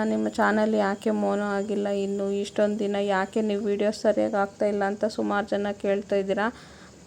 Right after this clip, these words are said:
ಅದಕ್ಕೆ ಒಂದು ಸಪ್ರೇಟ್ ವಿಡಿಯೋನೇ ಮಾಡಬೇಕು ಅಂತ ಇದ್ದೀನಿ. ಮಾಡ್ತೀನಿ, ಮಾಡಿ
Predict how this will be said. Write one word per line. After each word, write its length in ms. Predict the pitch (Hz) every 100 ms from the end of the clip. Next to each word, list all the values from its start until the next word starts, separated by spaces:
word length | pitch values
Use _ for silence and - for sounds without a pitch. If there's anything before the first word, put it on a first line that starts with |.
| - 220 220
ಅದಕ್ಕೆ 300 | 220 220 226
ಒಂದು 480 | 233 214 208 220 226 -
ಸಪ್ರೇಟ್ 440 | 226 226 226 226
ವಿಡಿಯೋನೇ 480 | 220 214 220 220 226 220
ಮಾಡಬೇಕು 400 | 196 202 214 208
ಅಂತ 220 | 208 202 202
ಇದ್ದೀನಿ. 400 | 202 202 202 208
ಮಾಡ್ತೀನಿ, 720 | 202 190 208 - 208 196 202
ಮಾಡಿ 480 | 196 190 196 202